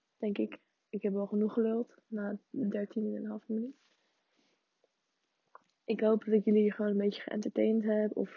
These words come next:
gerustgesteld heb of zo. Ehm, ja, dat was het voor vandaag. <laughs> Ik, eh, ga nu lekker mijn pyjama aantrekken en slapen, want het is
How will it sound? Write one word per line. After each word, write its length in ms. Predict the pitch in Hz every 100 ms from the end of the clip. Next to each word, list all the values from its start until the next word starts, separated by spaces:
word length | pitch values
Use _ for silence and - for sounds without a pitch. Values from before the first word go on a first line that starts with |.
| -
gerustgesteld 760 | - 208 208 - 202 - 202
heb 300 | 202 196 - - _
of 140 | - 202
zo. 400 | 196 196 196 196 -
Ehm, 300 | - - - - 214 - _ _ _ _ _ _ _ _ _ _ _ _ _ _ _ _ _ _ _ _ _ _ _ _ _ _ _ _ _
ja, 360 | 269 277 - - _ _ _ _ _ _ _ _
dat 180 | - 214
was 180 | 202 214
het 140 | 220
voor 120 | - 202
vandaag. 500 | 190 180 180 - - - -
<laughs> 220 | 208 - _ _ - - _ _
Ik, 180 | - 202
eh, 220 | 208 202
ga 100 | 214
nu 120 | 208
lekker 260 | 202 202 -
mijn 140 | 202
pyjama 380 | 202 196 190 196
aantrekken 500 | 208 - - 220 262
en 100 | -
slapen, 600 | 190 - 196 196 254 294 262
want 160 | 208
het 160 | 208 -
is 320 | 208 - -